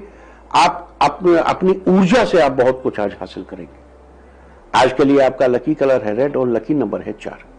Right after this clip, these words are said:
मिथुन राशि वालों, आज आपके मन में नए नए विचार आ सकते हैं। माता पिता अपने बच्चों को नई dress gift करेंगे। अगर आप संगीत के क्षेत्र से जुड़े हैं तो आपको तरक्की के कई नए रास्ते नजर आएंगे।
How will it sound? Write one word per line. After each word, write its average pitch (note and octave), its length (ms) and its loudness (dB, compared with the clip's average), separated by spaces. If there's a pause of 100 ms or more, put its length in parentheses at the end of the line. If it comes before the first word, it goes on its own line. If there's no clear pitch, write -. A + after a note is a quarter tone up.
(420)
मिथुन E3+ 400 2
राशि D3 240 0
वालों, C#3 300 2
आज B2+ 220 0
आपके B2+ 300 -2
मन A#2+ 180 -2
में B2+ 160 -2
नए A#2 220 -2
नए A#2+ 200 -2
विचार A#2 360 -2
आ A#2+ 80 -2
सकते - 320 -8
हैं। A2 160 -8 (360)
माता G#2+ 320 -2
पिता A#2 360 0
अपने A2 260 -6
बच्चों G2+ 340 -4
को A#2 140 -4
नई G#2+ 200 -2
dress A#2 320 -4
gift - 220 -6
करेंगे। B2 360 -4 (680)
अगर D#3 240 4
आप G3 160 4
संगीत F3 520 2
के G3+ 100 2
क्षेत्र E3 340 0
से D3 120 0
जुड़े C3+ 280 2
हैं D3 160 0
तो C3+ 120 -4
आपको A2+ 300 0
तरक्की A2 420 -6
के B2+ 120 -6
कई G#2+ 240 -2
नए A2+ 220 -2
रास्ते G#2+ 320 -4
नजर C#3 280 0
आएंगे। C#3 300 -4